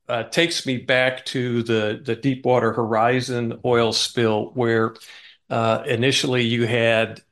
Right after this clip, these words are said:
a, a rig on fire in the Gulf of Mexico, which was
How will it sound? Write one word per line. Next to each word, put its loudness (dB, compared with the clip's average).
a, -4
a -4
rig -2
on 0
fire 4
in 0
the 0
Gulf 0
of -6
Mexico, -2
which -2
was -8